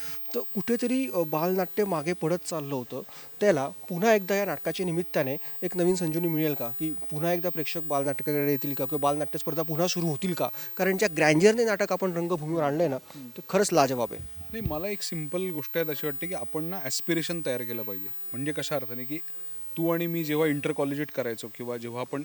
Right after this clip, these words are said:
Speaker 2: अगदी तरुण तरुण सोळा सतरा वर्षाचे होतो, तेव्हा आपल्याला व्यावसायिक रंगभूमीवर किंवा चित्रपटांमध्ये अशा संधी दिसत होत्या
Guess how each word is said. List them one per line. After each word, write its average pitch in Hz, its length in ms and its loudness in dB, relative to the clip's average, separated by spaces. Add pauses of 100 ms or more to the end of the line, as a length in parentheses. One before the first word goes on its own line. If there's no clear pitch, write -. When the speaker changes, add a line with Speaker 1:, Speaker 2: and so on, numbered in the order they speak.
(100)
Speaker 2:
अगदी 147 320 -2
तरुण 147 320 2
तरुण 147 300 0 (100)
सोळा 135 260 2
सतरा 139 220 -4
वर्षाचे 131 380 -2
होतो, 113 220 -12 (500)
तेव्हा 160 160 2
आपल्याला 160 300 2
व्यावसायिक 165 500 2
रंगभूमीवर 147 760 2
किंवा 139 280 -4
चित्रपटांमध्ये 139 840 -2
अशा 143 200 0
संधी 151 400 2
दिसत 160 240 0
होत्या 127 300 -6